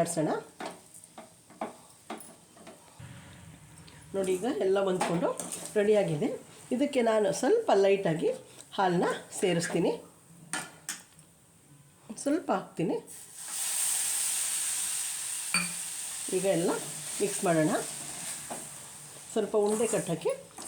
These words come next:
ಬರಲಿ ಅಂತ ಹಾಲು ಹಾಕ್ತೆ. ಕೆಲವರು ಕಾಯಿ ಇತ್ತು ಒಡೆದಿರ್ತಾರಲ್ಲ, ಅದರಲ್ಲಿ ಬರುವಂಥ ಎಳ್ನೀರನ್ನ ಯೂಸ್ ಮಾಡ್ತಾರೆ. ಎಳ್ನೀರನ್ನ ಹಾಕಿದ್ರೆ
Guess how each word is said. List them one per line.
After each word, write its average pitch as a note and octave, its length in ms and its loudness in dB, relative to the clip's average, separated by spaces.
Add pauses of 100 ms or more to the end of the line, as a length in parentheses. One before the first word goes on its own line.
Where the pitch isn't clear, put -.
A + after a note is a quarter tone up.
(160)
ಬರಲಿ G3 300 4
ಅಂತ E3+ 120 0 (140)
ಹಾಲು F3 260 2
ಹಾಕ್ತೆ. - 260 0 (420)
ಕೆಲವರು B3+ 320 6 (400)
ಕಾಯಿ C#4 280 6
ಇತ್ತು B3+ 180 2 (100)
ಒಡೆದಿರ್ತಾರಲ್ಲ, A3 580 4
ಅದರಲ್ಲಿ F#3+ 300 4
ಬರುವಂಥ F#3+ 320 2 (160)
ಎಳ್ನೀರನ್ನ F#3 440 4
ಯೂಸ್ F3 200 4
ಮಾಡ್ತಾರೆ. D#3+ 320 -2 (560)
ಎಳ್ನೀರನ್ನ C4 480 6
ಹಾಕಿದ್ರೆ G3+ 320 2